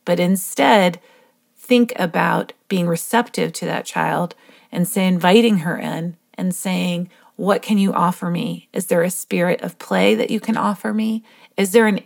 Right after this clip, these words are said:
aimlessness, a wandering in the field of imagination that the child can offer you as an artist in that moment?"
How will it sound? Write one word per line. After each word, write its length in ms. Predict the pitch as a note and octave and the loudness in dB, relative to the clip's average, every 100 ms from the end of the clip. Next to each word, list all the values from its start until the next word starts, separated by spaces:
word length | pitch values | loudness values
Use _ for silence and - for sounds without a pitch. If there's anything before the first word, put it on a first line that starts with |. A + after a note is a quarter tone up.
| E3 | -2
aimlessness, 920 | F3+ G3 B3 B3+ - C#4 C4 - - _ - | 0 2 2 0 -4 -2 -2 -6 -16 _ -6
a 100 | F3+ | -4
wandering 880 | E3+ E3+ F3 G3+ A3+ A#3 A#3+ C4 B3+ _ - - _ _ _ _ _ _ _ _ _ _ _ _ _ _ _ - - | 0 0 2 4 4 4 2 0 -2 _ -20 -20 _ _ _ _ _ _ _ _ _ _ _ _ _ _ _ -20 -8
in 180 | F#3+ F#3+ | 0 0
the 80 | |
field 340 | F3+ G3+ G3 G3 | 0 0 2 2
of 80 | F3+ | -2
imagination 840 | F3 E3+ E3+ E3+ E3+ F3+ A3+ A3 | -2 -2 -2 -4 -2 -2 0 0
that 160 | G3 - | 0 -4
the 80 | E3 | -8
child 420 | - D#3+ E3+ E3+ | -4 -2 -2 -4
can 160 | - E3 | -10 -8
offer 360 | E3 E3 F#3 | -8 -6 -6
you 340 | F3+ D#3+ E3 F3+ | -6 -4 -2 -4
as 160 | - | -6
an 100 | - - | -10 -8
artist 360 | E3+ F3+ - | -6 -6 -8
in 120 | E3 | -8
that 200 | E3+ - | -6 -6
moment?" 520 | - E3+ F3+ A#3+ - | -6 -4 0 -2 -4